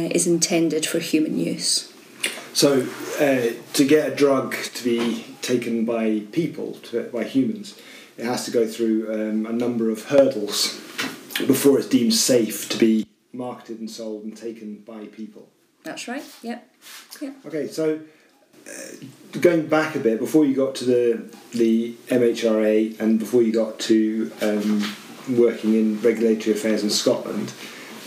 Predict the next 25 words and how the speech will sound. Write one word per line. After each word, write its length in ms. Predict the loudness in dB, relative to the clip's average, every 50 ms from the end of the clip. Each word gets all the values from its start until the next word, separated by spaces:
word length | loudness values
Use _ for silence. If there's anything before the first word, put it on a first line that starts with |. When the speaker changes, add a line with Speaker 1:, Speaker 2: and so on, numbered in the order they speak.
| -14 -8 -4
Speaker 2:
um, 520 | 0 2 4 4 6 6 4 2 0 -2 -6 -12 -20 -20 -10 -6 -6 -6 -6 -8 -10 -10 -10 -10 -10 -12 -14 -18 -20 -20 -20 -20 -20 -20 -20 -20 -20 -20 -20 -20 -20 -18 -8 0
tell 200 | 4 4 6 6
me 100 | 6 4
about 280 | 4 4 4 2 2 0
how, 560 | 2 4 4 6 6 4 4 2 2 0 -2 -6 -10 -10 -10 -10 -10 -12 -18 -20 -20 -14 -2
which, 500 | 4 4 4 4 4 2 -2 -2 -2 -2 0
which 240 | 0 0 0 0 0
school 280 | 4 6 6 6 4
did 140 | 0 -2 -2
you 80 | -2 0
go 160 | 2 2 2
to 140 | 2 0 0
and 80 | 2
what 120 | 0 0 0
did 120 | -2 0
you 100 | 0 0
enjoy 280 | 2 2 2 2 0 0
about 260 | 0 -2 -2 -4 -4
school? 320 | -4 -4 -4 -4 -4 -6 -10 -16 -20 -20 -16 -14 -14 -14 -14 -14 -16 -16 -16 -8 -2 0
Speaker 1:
I 240 | 2 2 4 4 2
went 320 | 2 2 0 0 0 0
to 220 | 0 2 2 0
Glenwood 460 | 2 2 2 2 4 2 0 0 -2 -6 -6 -6 -4
High 140 | -2 0 0
School, 540 | 0 0 -2 -2 -2 -2 0 0 -2 -2